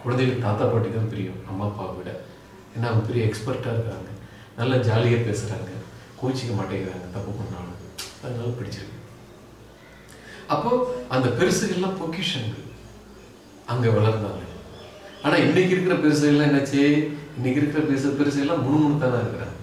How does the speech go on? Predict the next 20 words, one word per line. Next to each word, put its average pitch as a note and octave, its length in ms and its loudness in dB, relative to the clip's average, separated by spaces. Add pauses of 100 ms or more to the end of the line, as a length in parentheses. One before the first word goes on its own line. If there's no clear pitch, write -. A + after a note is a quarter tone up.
(480)
எதுக்கு G2+ 320 0
எடுத்தாலும் D#3 580 6
முணுமுணுத்தான். F3 800 0
அவன் - 240 -2
சரியில்லை, C3 520 0
இவன் C3+ 160 0
சரியில்லை, C#3+ 420 0
சொன்னா C3+ 300 0
கேட்கிறானா, C#3 760 2
இந்த C3 160 0
காலத்து B2+ 300 0
தலைமுறையெல்லாம் C3 600 2
கெட்டு - 180 -2
போச்சு, C3+ 380 -2
அரசியல் C3+ 400 -2
கெட்டு - 180 -10
போச்சு, - 300 -10
நாடு - 300 -10
கெட்டு C#3+ 180 -10
போச்சு, - 340 -16